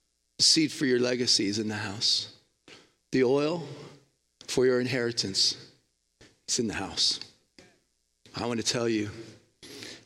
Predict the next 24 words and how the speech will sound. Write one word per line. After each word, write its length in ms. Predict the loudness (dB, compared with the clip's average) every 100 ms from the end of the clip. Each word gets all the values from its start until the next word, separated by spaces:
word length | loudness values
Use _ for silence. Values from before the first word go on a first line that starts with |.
| _ -4
you 100 | -4
can 140 | -4
take 520 | 0 0 0 -4 -6
the 60 | -4
father 480 | -2 0 0 0 0
out 240 | -2 -4 -6
of 120 | -4
the 60 | -2
house, 300 | -2 -2 -2
but 320 | 0 -2 -2
if 120 | -2 -2
you 80 |
don't, 220 | 0 -2 -2
if 100 | -6
the 80 |
father 460 | -4 -2 0 0 2
is 80 | 2
still 300 | 2 2 0
here, 240 | 2 0
you 160 | 0 0
still 220 | 2 0
have 200 | -2 -4
an 60 | -4
inheritance. 760 | -4 -6 -6 -6 -2 -2